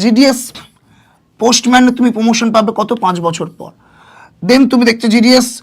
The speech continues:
জিডিএস, এমটিএস, এমটিএস প্লাস জিডিএস, পোস্টম্যান, এই জায়গা থেকে তুমি এই জায়গাগুলোতে তুমি কি করতে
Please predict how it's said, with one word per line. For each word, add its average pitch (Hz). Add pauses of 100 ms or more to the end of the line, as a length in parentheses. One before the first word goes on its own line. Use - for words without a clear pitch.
(760)
জিডিএস, 247 (240)
এমটিএস, 240 (440)
এমটিএস 214
প্লাস 214 (100)
জিডিএস, 233 (140)
পোস্টম্যান, 214 (480)
এই 247
জায়গা 247
থেকে 240
তুমি 233 (140)
এই 240
জায়গাগুলোতে 214
তুমি 208 (400)
কি - (100)
করতে 233